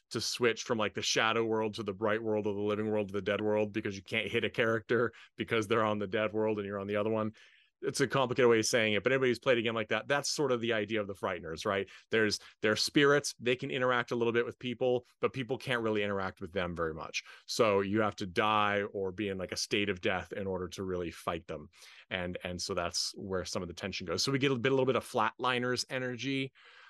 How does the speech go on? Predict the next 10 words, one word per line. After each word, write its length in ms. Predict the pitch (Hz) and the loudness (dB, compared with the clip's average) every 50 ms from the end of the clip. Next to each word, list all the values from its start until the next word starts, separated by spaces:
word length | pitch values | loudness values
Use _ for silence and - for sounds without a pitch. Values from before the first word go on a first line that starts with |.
| - - | -10 -6
Uh, 520 | 95 98 101 98 98 98 98 98 101 101 - - 98 | -4 -2 0 0 0 0 -2 -2 -4 -6 -8 -12 -12
uh, 300 | 113 117 - - 113 - - - - - _ - | -12 -10 -10 -8 -8 -8 -10 -10 -12 -14 _ -4
and 200 | 120 117 110 110 | -2 0 2 2
then 120 | 110 110 107 | 2 2 2
we 100 | 110 113 | 2 0
also 460 | - 101 107 107 - - 127 113 110 | 0 0 0 0 0 0 0 0 0
get 320 | 101 110 107 104 104 98 - | 0 0 0 0 0 -2 -4
some, 380 | - - - 117 101 98 98 | -6 -4 -2 -2 -2 -2 -2
like, 340 | 98 95 95 92 87 - - | -4 -4 -4 -4 -4 -4 -4
um, 400 | 101 92 90 90 87 87 87 90 | -4 -4 -4 -4 -6 -6 -8 -12